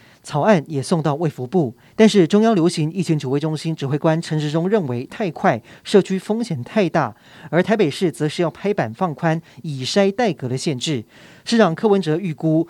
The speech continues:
北市五月初就会单日破万人确诊，要是医疗量能快要满载，他会运用公权力让台北市软性封城。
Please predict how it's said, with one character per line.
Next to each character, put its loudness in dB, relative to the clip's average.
北 0
市 2
五 -2
月 4
初 -2
就 -2
会 -2
单 0
日 -2
破 -2
万 2
人 -4
确 0
诊， -4
要 4
是 0
医 -2
疗 2
量 0
能 -4
快 0
要 4
满 2
载， 2
他 -2
会 0
运 -2
用 -2
公 0
权 -4
力 0
让 0
台 0
北 0
市 -2
软 -4
性 0
封 0
城。 -10